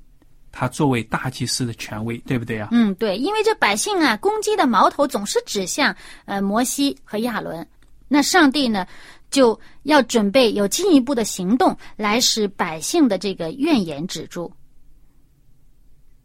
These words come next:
Speaker 2: 那艾德，请你给我们分享一下。
Speaker 1: 好了，耶和华对摩西说：“你晓谕以色列人，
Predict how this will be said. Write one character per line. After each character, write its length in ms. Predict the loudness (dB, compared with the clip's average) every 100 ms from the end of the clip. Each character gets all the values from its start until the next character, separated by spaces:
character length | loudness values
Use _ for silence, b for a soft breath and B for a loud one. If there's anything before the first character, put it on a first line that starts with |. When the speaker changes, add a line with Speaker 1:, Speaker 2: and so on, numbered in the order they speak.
| -20
Speaker 2:
那 200 | -8 -6
艾 100 | -6
德， 200 | -8 -10
请 240 | -10 -10
你 120 | -10 -10
给 140 | -10
我 100 | -10
们 120 | -10
分 180 | -10 -10
享 200 | -10 -12
一 40 | -14
下。 160 | -16 -18 _ _ -20 -20 -20 _ -20 -20 -20 _ -20 -20
Speaker 1:
好 200 | -2 2
了， 180 | 2 0 _ _ -20 b b b b 0
耶 140 | 4
和 120 | 4
华 200 | 4 4
对 120 | 4 2
摩 200 | 2 0
西 180 | -2
说 260 | -4 -4 -6 -10 -20 -20 -20 -20 -10
：“你 200 | 2 4
晓 240 | 6 4 2
谕 60 |
以 200 | 4 2
色 160 | 2 0
列 160 | 0 -2
人， 220 | -6